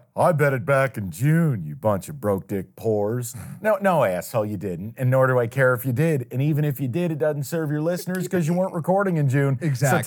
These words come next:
Speaker 1: So take that ticket, roll it up nice and tight, and pound it up your fucking ass.
Speaker 2: You're doing nobody any favors to brag about a
Speaker 1: Oh.
Speaker 2: ticket you bought before you gave it out
Speaker 1: I
Speaker 2: to
Speaker 1: got
Speaker 2: the public.
Speaker 1: Florida catching ten. Yeah, catch a cold. Go fuck yourself.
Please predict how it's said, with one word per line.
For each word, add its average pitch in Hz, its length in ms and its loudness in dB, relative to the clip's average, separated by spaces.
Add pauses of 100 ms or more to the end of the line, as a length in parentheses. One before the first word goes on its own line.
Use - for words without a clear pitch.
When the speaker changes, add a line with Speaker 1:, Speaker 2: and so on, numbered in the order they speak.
Speaker 1:
So 190 80 2
take - 80 -12
that 127 240 0
ticket, 123 420 -2
roll 131 320 2
it 165 60 4
up 165 120 -2
nice 156 300 -2
and 139 140 -6
tight, 117 260 -2
and 92 140 -8 (160)
pound 185 360 2
it 131 80 2
up 117 140 2
your 107 140 -4
fucking 135 500 0
ass. 123 420 0
Speaker 2:
You're 151 120 4
doing 160 260 2
nobody 151 340 2
any 156 140 4
favors 131 420 0
to 131 80 -4
brag 117 260 -2
about 139 220 4
a 127 140 2
Speaker 1:
Oh. - 20 0
Speaker 2:
ticket 98 280 0
you 143 80 2
bought 135 280 2
before 135 280 -2
you 127 100 2
gave 120 240 0
it 113 80 0
out 113 60 4
Speaker 1:
I 143 60 6
Speaker 2:
to 165 60 4
Speaker 1:
got 156 180 2
Speaker 2:
the - 40 -6
public. 110 140 -2
Speaker 1:
Florida 165 260 6
catching 151 480 0
ten. 139 640 0
Yeah, 120 280 2
catch 147 300 -4
a 139 60 -8
cold. 80 400 -8
Go 104 140 0
fuck 95 320 -4
yourself. - 580 -14